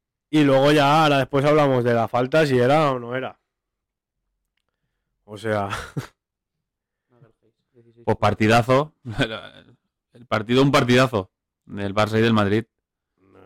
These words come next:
Speaker 1: ver.
Speaker 2: Sí, eh, el Madrid como, el Ma-, el Barcelona empezó muy bien, muy bien en el tiro exterior. No sé si empezó un seis de seis en tiros de tres, eh, que puso una ventaja de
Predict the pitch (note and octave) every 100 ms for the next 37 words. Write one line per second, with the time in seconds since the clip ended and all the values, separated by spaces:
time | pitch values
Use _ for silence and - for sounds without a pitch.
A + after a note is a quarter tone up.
0 | F#2+ F#2+ G2 G2 _ _ _ _ _ _
1 | _ _ - E3+ E3 F3+ - - C3+ C3+
2 | C3+ C3 B2+ B2 - _ C3+ C#3 C3 C3+
3 | C#3 D#3 D3+ B2 C3+ C3 C#3 C3+ C3 B2+
4 | B2+ B2 B2+ C3 C#3 C3 C#3 C3+ C#3+ C3+
5 | B2+ C3+ D#3+ F#3 _ _ B2 B2+ B2+ B2+
6 | B2+ B2 A2+ A#2+ A#2 A#2+ A2+ C3 B2+ A#2+
7 | A#2+ A#2 A#2+ A#2+ A#2+ A#2 A2+ C3+ B2+ A#2
8 | A2 A#2 A#2 A2+ A#2 G#2+ G#2+ G#2+ A2+ D#3
9 | _ _ _ _ _ _ _ A2+ A#2 A2+
10 | A2+ A2 A2 _ _ _ B2 B2 A#2 C3
11 | C3+ A#2+ A#2 A#2+ B2 A#2 A2+ A2+ A2+ A2
12 | A2